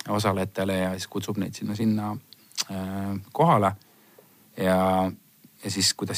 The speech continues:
siis see inimene siis vastab, et kui Wi-Fit ei ole, siis ta ei tule. Ja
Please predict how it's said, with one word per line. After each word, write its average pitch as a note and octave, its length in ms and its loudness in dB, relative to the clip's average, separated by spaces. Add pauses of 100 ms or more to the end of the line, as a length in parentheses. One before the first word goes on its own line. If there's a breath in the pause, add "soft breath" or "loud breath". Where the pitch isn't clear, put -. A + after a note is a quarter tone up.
siis - 160 0
see G2+ 80 2
inimene G2 320 6
siis F2+ 100 -4
vastab, B2 380 4
et - 80 -14
kui - 160 -12
Wi-Fit A2+ 340 0
ei A2+ 60 0
ole, A2+ 160 0
siis - 160 -8
ta A2+ 80 4
ei A2+ 80 2
tule. E2+ 220 -6 (1200 loud breath)
Ja G#2 160 4